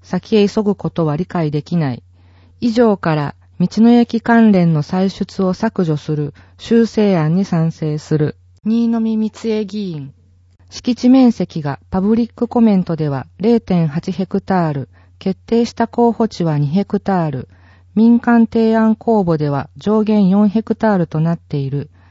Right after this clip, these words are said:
道の駅の整備方法も一体型か単独型かも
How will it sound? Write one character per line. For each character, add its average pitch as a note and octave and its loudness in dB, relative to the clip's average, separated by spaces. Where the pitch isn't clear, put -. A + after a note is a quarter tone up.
道 G3+ 0
の B3 4
駅 B3 0
の E3+ -2
整 A3 -2
備 G#3+ -4
方 G3+ -4
法 D#3+ -6
も C3 -6
一 E3+ -10
体 A3 -4
型 G#3 -4
か G3+ -4
単 G#3+ 2
独 G#3+ -2
型 G3+ -4
か G3 -4
も D3+ -4